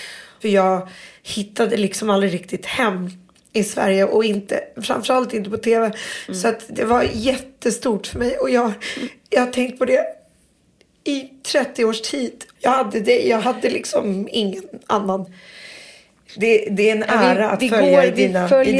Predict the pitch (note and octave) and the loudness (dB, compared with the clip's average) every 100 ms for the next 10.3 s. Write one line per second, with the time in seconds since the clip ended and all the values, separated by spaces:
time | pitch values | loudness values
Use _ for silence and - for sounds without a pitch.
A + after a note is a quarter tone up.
0 | C4 G3 A#3 A3+ B3 C4+ A#3 G3 G3 G3+ | 6 4 4 4 2 0 2 2 0 -4
1 | - - - - - - - _ - G#3 | -8 -8 -8 -10 -16 -20 -20 _ -4 -2
2 | G3 A3+ A3 G#3 G#3+ G3+ A#3 B3 A3 - | 0 2 2 2 0 0 0 2 2 -2
3 | - G#3+ - - G#3 - - A3 A#3+ - | -4 -6 -6 -4 -4 -4 -8 -6 -6 0
4 | C4+ G#3+ F#3 F3 F3+ F3 F3+ G3+ G3 G3 | 0 2 0 0 -2 0 -2 -2 -4 -6
5 | F#3+ - _ _ _ _ _ - G#3 G#3 | -8 -12 _ _ _ _ _ -8 -6 -6
6 | A3 G3+ G3 F#3+ G#3 - - A#3+ B3 C4 | -8 -6 -6 -8 -10 -10 -8 -4 -2 -2
7 | D4 - C#4 C#4 A3+ G#3 G3+ G3+ G3+ G3+ | -2 -4 -2 0 0 0 -2 -2 -2 -2
8 | G#3 G#3+ G#3 - - G#3+ G3+ G3+ _ _ | -2 -4 -8 -18 -12 -10 -12 -16 _ _
9 | _ - - - - - - B3 A#3+ - | _ -20 -20 -20 -20 -12 -2 -2 -2 2
10 | D#4 B3+ A#3+ | 2 2 -2